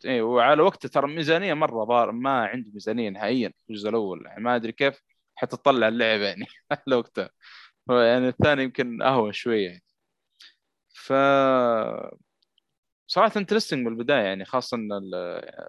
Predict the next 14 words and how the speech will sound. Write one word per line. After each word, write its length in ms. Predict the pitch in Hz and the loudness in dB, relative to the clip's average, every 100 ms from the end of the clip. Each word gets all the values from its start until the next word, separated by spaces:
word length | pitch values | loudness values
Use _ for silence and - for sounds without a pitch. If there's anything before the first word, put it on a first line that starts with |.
| - - - - | -18 -20 -20 -18
القضية 480 | - 104 110 135 123 | -14 -6 -2 0 2
يعني 240 | 110 101 104 | 0 0 -8
اللي 400 | 101 98 95 92 | -8 -8 -6 -4
لها 140 | 110 | -2
علاقة 340 | 101 120 120 107 | 0 2 0 0
يمكن 480 | 104 - 101 101 - _ _ _ _ _ _ - | -12 -12 -12 -12 -18 _ _ _ _ _ _ -12
نوعًا 360 | 113 131 117 | -2 0 0
ما 220 | 120 135 131 | 0 2 0
قبل 340 | 113 175 175 | 2 0 2
الجزء 260 | 143 135 131 | -2 -2 0
الأول 320 | 120 120 107 | 0 -2 -6
أحداث، 320 | - 123 101 | -4 -4 -4
يعني 140 | 98 | -6
قاعد 220 | 104 107 | -2 -2